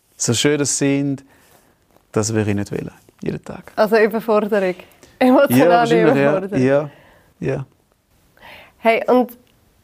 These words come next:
Speaker 2: wieso ist eigentlich für dich jetzt der richtige Zeitpunkt gewesen, um zu sagen,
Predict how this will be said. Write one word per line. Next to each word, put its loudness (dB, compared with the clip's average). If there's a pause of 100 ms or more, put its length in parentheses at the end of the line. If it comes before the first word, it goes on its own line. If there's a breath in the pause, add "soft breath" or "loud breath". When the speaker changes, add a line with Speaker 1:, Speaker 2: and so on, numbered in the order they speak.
(160)
Speaker 2:
wieso 2
ist 4
eigentlich 0
für -2
dich -4
jetzt 0
der 4
richtige -4
Zeitpunkt -6
gewesen, -6 (100)
um -4
zu -
sagen, 0